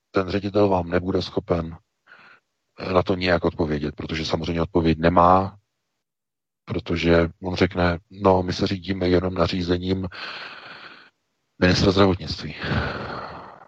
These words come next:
A bude mít pravdu. Ten ředitel vám na to ani nějak argumentovat nemůže, protože on je jenom vykonavatelem, eh, říšské moci.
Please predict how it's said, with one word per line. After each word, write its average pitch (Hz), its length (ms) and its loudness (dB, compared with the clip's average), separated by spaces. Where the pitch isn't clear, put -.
A - 200 8
bude 95 180 4
mít 104 160 -4
pravdu. 104 300 2
Ten 92 120 -4
ředitel 95 400 4
vám 95 200 4
na 92 80 2
to 95 140 2
ani 90 180 -4
nějak 90 220 0
argumentovat 90 540 2
nemůže, 90 340 0
protože - 420 0
on 95 180 4
je 104 60 4
jenom 101 220 2
vykonavatelem, 90 920 0
eh, 87 1800 2
říšské 95 420 0
moci. 92 320 -6